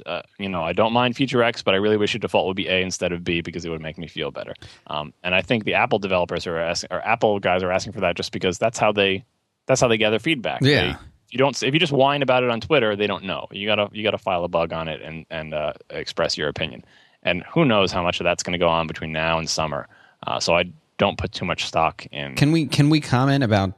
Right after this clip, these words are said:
Speaker 2: speed and performance? Is that breaking N D A?
Speaker 1: I think that would be, unless I, I haven't read anything about it.
Speaker 2: Okay.
Speaker 1: I, I, I'm not gonna comment based on my use, but I, I would imagine, like, it, the history of Mac O S ten is that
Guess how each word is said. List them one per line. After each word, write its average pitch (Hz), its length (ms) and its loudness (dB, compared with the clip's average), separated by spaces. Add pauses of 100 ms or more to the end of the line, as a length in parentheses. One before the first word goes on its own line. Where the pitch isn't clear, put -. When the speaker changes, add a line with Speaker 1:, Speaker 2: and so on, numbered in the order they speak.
(260)
Speaker 2:
speed 110 340 4
and 110 100 2
performance? 107 640 -2
Is 80 120 -2
that 90 180 0
breaking 101 320 -2
N 98 100 0
D 101 160 -2
A? 110 200 -2 (800)
Speaker 1:
I - 60 -2
think - 200 -10
that - 140 -8
would - 120 -10
be, 73 80 0
unless 78 240 -4
I, 85 120 -4
I 101 120 2
haven't 92 180 -2
read 95 220 2
anything 78 320 -6
about 67 260 -6
it. - 80 -14 (180)
Speaker 2:
Okay. 76 220 -2
Speaker 1:
I, 80 120 -2 (200)
I, 80 120 -8 (140)
I'm 95 60 -14
not 107 220 0
gonna 117 160 2
comment 98 320 0
based 92 240 0
on 82 260 -6
my 87 140 -4
use, 104 400 0
but 87 140 0 (100)
I, - 160 -2
I 127 80 4
would 139 140 4
imagine, 110 640 0 (640)
like, 98 340 -2
it, 107 180 -8 (600)
the - 80 -6
history 160 340 0
of 113 80 0
Mac 107 220 0
O 95 80 2
S 92 100 -2
ten 82 380 -6 (300)
is 95 180 -4
that 95 240 -2